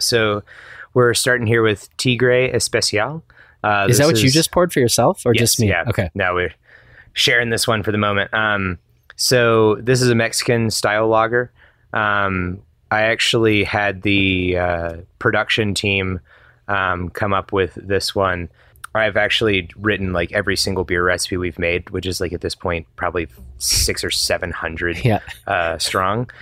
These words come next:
Speaker 1: uh, in the last seven years. And this was the first one that I handed off to, um,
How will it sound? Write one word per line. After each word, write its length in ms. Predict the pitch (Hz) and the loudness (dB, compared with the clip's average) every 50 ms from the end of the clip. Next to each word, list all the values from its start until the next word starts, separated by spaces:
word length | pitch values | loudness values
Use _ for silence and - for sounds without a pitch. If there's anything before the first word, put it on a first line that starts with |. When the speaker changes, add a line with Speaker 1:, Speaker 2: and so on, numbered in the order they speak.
| - - | -14 -6
Speaker 1:
uh, 300 | - 101 92 87 85 82 - - | -4 -2 0 0 -2 -2 -4 -4
in 100 | 104 104 | -2 0
the 80 | 101 | 0
last 240 | 98 98 95 95 - | 2 0 0 0 -2
seven 240 | - 104 95 95 90 | -2 -2 -2 -2 -2
years. 300 | 87 90 104 113 - - - | -2 -2 -4 -4 -6 -8 -8
And 140 | - 98 92 | -6 -6 -4
this 140 | 92 - - | -4 -6 -6
was 120 | 98 90 | -6 -6
the 60 | 95 | -8
first 400 | - - - 95 90 - - - | -6 -4 -4 -2 -2 -4 -6 -4
one 340 | - 95 90 90 87 87 87 | -2 -2 -2 -2 -2 -4 -4
that 180 | 87 92 87 87 | -2 -2 0 0
I 160 | 87 85 82 | 0 0 -2
handed 340 | - - 95 92 90 87 90 | -4 -4 -4 -4 -2 -2 0
off 260 | 87 85 82 - - | 0 -2 -2 -6 -10
to, 360 | - - 92 87 85 85 82 - _ - _ _ - | -10 -6 -4 -4 -4 -4 -6 -8 _ -20 _ _ -10
um, 460 | 90 87 85 82 80 80 78 78 78 | -6 -4 -4 -4 -4 -6 -10 -12 -14